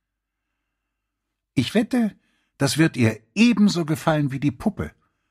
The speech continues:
weil es ein Gegenstand für Erwachsene ist, verstehst du? Man sah den Mann den Boulevard überqueren und dann einen Augenblick lang vor dem Haus stehen bleiben. Er drehte sich um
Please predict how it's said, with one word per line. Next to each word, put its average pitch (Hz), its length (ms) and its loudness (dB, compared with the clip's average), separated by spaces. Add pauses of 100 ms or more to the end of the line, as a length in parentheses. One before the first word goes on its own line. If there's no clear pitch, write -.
(340)
weil 127 180 -2
es 127 160 -6
ein 117 160 0
Gegenstand 139 680 -2
für - 180 -4
Erwachsene 98 800 -2
ist, 78 320 -12
verstehst 262 640 -2
du? - 340 -4 (1700)
Man 113 160 2
sah 156 240 2
den 135 220 2
Mann 135 280 0
den 101 220 0
Boulevard 90 560 -2
überqueren 107 800 -6
und - 340 -8
dann 110 360 0 (260)
einen 101 400 2
Augenblick 104 640 0
lang 98 380 0 (500)
vor 110 260 0
dem 90 160 -2
Haus 92 260 -6
stehen 80 360 -6
bleiben. - 420 -16 (1080)
Er 98 100 -2
drehte 127 320 -2
sich 113 280 -4
um 107 360 0